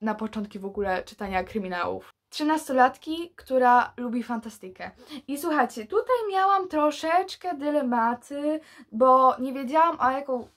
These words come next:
fantastykę chodzi mniej więcej. Znaczy jakby w tym sensie, że nie wiedziałam, kto ktoś czytał, a co nie czytał, dlatego tutaj wybrałam dwie książki.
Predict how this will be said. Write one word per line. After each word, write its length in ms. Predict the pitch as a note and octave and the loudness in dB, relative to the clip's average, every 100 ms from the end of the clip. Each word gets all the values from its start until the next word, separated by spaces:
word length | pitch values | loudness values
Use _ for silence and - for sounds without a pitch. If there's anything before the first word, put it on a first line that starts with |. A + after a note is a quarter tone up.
| G#3 | -8
fantastykę 560 | B3+ B3 B3 - B3 A#3+ | -4 -4 -4 -6 -8 -8
chodzi 460 | - G#3 F#3+ A3 | -8 -6 -4 -2
mniej 240 | B3+ B3+ B3 | -2 0 -2
więcej. 640 | B3 B3 B3+ D4 D#4 E4+ - - - | -2 -4 -4 -2 -2 -4 -12 -18 -8
Znaczy 240 | C4 C4 | -8 -4
jakby 240 | C#4 C#4 D4 - D4 | 0 2 0 -4 -20
w 60 | - | -12
tym 140 | C#4+ | -8
sensie, 280 | D#4 F#4+ F#4+ | -6 -4 0
że 100 | F#4 F4+ F4+ - - _ _ _ _ | 6 6 4 -12 -20 _ _ _ _
nie 160 | C4 D4 | -6 -4
wiedziałam, 380 | D4+ B3+ F#4 F#4+ | -2 4 4 4
kto 220 | E4+ D#4 | -8 -12
ktoś 400 | _ C4+ B3+ - | _ -8 -8 -8
czytał, 420 | C4+ B3+ E4 F4+ - - | -6 -2 0 0 -2 -4
a 120 | B3 | -2
co 140 | B3 B3+ | -2 -4
nie 260 | A3 A#3 | -2 -4
czytał, 440 | B3+ D4+ E4+ F4 - | -6 -2 2 2 2
dlatego 440 | B3+ B3+ D#4+ G4+ | -4 -4 -4 -4
tutaj 240 | G4+ D#4 | -4 -6
wybrałam 340 | B3 A#3+ B3 A3 | -2 2 0 0
dwie 160 | G#3+ | -4
książki. 600 | B3 - F#3 F#3 - A3+ | -6 -6 -10 -12 -12 -12